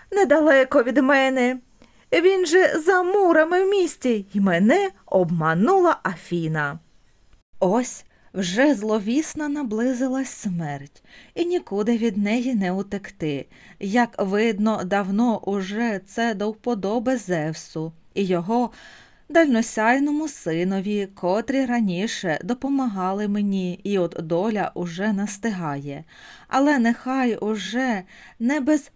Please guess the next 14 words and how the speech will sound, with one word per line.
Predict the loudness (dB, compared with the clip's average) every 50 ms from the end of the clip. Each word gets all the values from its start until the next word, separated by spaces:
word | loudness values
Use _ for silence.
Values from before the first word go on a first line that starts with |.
| -10
борні, | -2 2 4 4 4 4 4 2 0 -2 -4 -6 -10 -12 _ -20 -20 -18 -8
не | -4 -2 -2 0
без | 0 0 -2 -2 -4 -8 -12
слави | -10 -8 -4 -2 0 0 0 0 0 0 -2
загину, | -2 0 0 -2 0 0 -2 -2 -2 -2 -2 -4 -6 -8 -8 -10 -14 -18 -20 -20 -20 -20 -14 -10
діло | -8 -6 -2 0 2 2 4 2 2 2
зробивши | 2 2 0 2 2 0 0 0 -2 -4 -6 -6 -4
велике, | -2 -2 -2 0 0 -2 -2 -2 -4 -6 -4 -4 -4 -6 _ -18 -16
щоб | -12 -12 -10 -4 -2 -2 -2 0
знали | 0 0 2 2 2 0 0 0 0 0
про | 0 0 -2 0
нього | 0 0 0 0 0 0 0
й | -2
потомки. | 0 -2 -4 -2 -2 -2 -2 -2 -4 -6 -6 -8 -8 -8 -8 -8